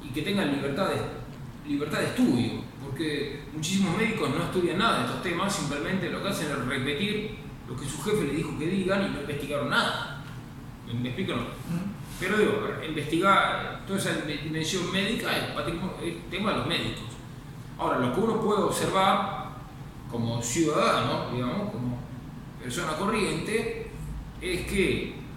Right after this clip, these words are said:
Speaker 1: todo este tema del covid nos terminó, terminó trastornando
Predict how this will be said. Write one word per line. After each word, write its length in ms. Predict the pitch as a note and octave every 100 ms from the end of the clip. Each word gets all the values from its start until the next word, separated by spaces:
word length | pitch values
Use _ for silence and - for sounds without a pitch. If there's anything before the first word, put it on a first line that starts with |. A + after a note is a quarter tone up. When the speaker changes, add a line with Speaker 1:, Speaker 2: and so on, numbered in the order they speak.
| - - - - - - -
Speaker 1:
todo 180 | F#3+ G3+
este 240 | G3 F#3+
tema 140 | F3+ E3+
del 120 | E3+
covid 460 | A3+ A#3 A#3 A#3+ - - - - - - - - - - - D#3
nos 160 | B2+
terminó, 600 | - D#3 E3 F3 G#3 - - -
terminó 240 | C#3+ E3+ G#3 G3+
trastornando 1300 | D#3 - F3+ F3 G3+ G3 F#3+ G3+ A#3+ A#3+ - -